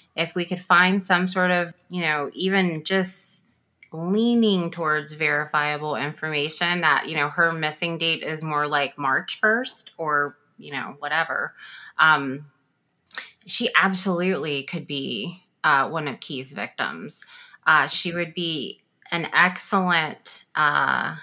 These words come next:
her criteria would be excellent for that, uh, sort of random victim that may or may not exist on his first trip, right? Because we have information on his first trip,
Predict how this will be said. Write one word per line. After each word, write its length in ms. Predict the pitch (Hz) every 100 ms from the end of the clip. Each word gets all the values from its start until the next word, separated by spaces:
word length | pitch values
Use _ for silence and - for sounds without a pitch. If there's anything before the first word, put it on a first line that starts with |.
| - _ _ _ _ _ _ -
her 160 | - 180
criteria 800 | 180 165 - 226 220 208 170 156
would 160 | 156
be 160 | 160 -
excellent 580 | 156 165 - 175 156 -
for 400 | - 175 170 170
that, 580 | 165 151 147 147 - - _ _ _ _ _ _ _ _ _ _ _
uh, 240 | - 160 156
sort 260 | - 185
of 160 | 175 147
random 460 | 165 175 170 170 160
victim 400 | 165 - 165 165
that 280 | 147 143
may 280 | 165 160 160
or 80 | 151
may 180 | 156 160
not 220 | 156 147
exist 640 | 143 139 160 156 151 -
on 160 | - 156
his 240 | 156 139
first 440 | - - 202 185 -
trip, 280 | - - - - - _ -
right? 380 | 151 156 160 - 185 - - - - -
Because 480 | 175 196 175 170 170
we 160 | 170
have 260 | 180 175 180
information 840 | 202 214 208 196 175 185 185 185
on 200 | 175 156
his 220 | 165 151 -
first 420 | 170 170 180 -
trip, 300 | 180 160